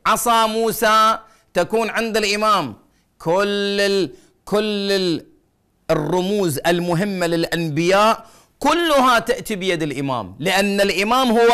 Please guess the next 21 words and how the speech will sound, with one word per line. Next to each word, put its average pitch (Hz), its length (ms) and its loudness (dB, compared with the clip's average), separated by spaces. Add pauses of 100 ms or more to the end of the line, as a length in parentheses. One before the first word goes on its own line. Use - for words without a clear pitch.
أعظم 285 460 2
من 254 220 -4
كل 359 320 -2
الأنبياء 214 680 -2
إلا 240 280 0
من 208 140 -4
رسول 170 320 -4
الله 147 480 -2 (200)
صلى 185 220 -2
الله 170 240 2
عليه 147 200 -2
وآله. 110 420 -6 (380)
فإذا 196 320 0
كلهم 254 580 0 (140)
كما 240 220 0
قلت 262 320 -2
لكم، 208 440 0 (340)
يعني 175 340 0 (340)
عيسى 269 380 0
عليه 185 480 2
السلام 160 680 -2